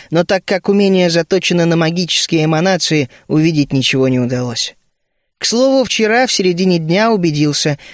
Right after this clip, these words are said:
чутье способно обнаруживать не только наземные, но и объекты в воздухе. Не знаю, что за существо это было,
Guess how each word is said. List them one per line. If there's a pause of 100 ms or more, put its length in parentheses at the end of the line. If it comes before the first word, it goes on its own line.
чутье
способно
обнаруживать
не
только
наземные,
но
и
объекты
в
воздухе. (340)
Не
знаю,
что
за
существо
это
было,